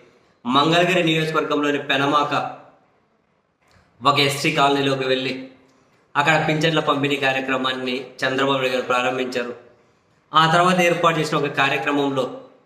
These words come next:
ముఖ్యమంత్రి, మంత్రి, తండ్రి, కొడుకులు, ఆ, really they had a great fun అనుకుంటా. అంటే చాలా బ్రహ్మాండంగా, ఒక ఆనందంతో ఎంజాయ్ చేసినట్లే కనిపించారు. ఇద్దరు కూడా కాసింత, ఆ, ఏమంటారు,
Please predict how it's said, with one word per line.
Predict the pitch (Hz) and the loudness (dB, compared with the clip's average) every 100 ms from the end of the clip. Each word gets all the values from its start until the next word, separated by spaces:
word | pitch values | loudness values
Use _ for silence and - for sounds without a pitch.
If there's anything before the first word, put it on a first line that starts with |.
| _ _ _ _ _ _ - | _ _ _ _ _ _ -6
ముఖ్యమంత్రి, | 139 151 180 185 185 196 | -2 0 2 2 2 2
మంత్రి, | 180 139 139 135 | 2 0 -2 -2
తండ్రి, | 143 156 165 | 0 0 0
కొడుకులు, | 156 143 135 120 - - _ _ _ _ _ _ _ _ _ 147 | 0 -2 -2 -6 -10 -20 _ _ _ _ _ _ _ _ _ -4
ఆ, | |
really | 147 147 170 185 | -2 0 2 2
they | 170 160 | 2 0
had | 156 | 0
a | 151 147 | 0 0
great | 139 139 - | 0 -2 -4
fun | 131 120 | -4 -2
అనుకుంటా. | 117 104 107 98 | -4 -6 -10 -12
అంటే | 107 117 - | -10 -8 -2
చాలా | 131 | -2
బ్రహ్మాండంగా, | 127 131 135 143 143 139 131 123 - - _ _ - | 0 -2 2 2 2 0 -2 -4 -8 -16 _ _ -2
ఒక | 143 | 0
ఆనందంతో | 139 131 156 185 185 175 | 2 4 4 4 2 2
ఎంజాయ్ | 156 151 151 | 2 2 0
చేసినట్లే | 147 151 139 127 | 0 -2 -2 -2
కనిపించారు. | 120 120 113 104 92 - _ _ _ _ _ _ _ _ _ _ _ _ _ _ _ _ _ | -4 -6 -8 -10 -10 -18 _ _ _ _ _ _ _ _ _ _ _ _ _ _ _ _ _
ఇద్దరు | 135 135 147 | -4 0 2
కూడా | 147 143 | 2 2
కాసింత, | 139 127 123 110 98 - - _ | 0 -2 -4 -4 -6 -8 -20 _
ఆ, | 135 143 | -2 0
ఏమంటారు, | 131 143 135 131 170 208 107 | 2 0 0 -2 0 -2 -4